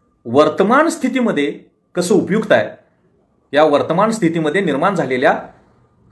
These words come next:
समस्येच्या संदर्भामध्ये, प्रश्नाच्या संदर्भामध्ये त्याचं विवेचन, विश्लेषण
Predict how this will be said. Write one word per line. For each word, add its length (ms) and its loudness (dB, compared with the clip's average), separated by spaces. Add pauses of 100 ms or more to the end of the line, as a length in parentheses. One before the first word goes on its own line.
(160)
समस्येच्या 520 2
संदर्भामध्ये, 580 -2
प्रश्नाच्या 480 -6
संदर्भामध्ये 680 -6 (1700)
त्याचं 600 2
विवेचन, 440 -2
विश्लेषण 580 -4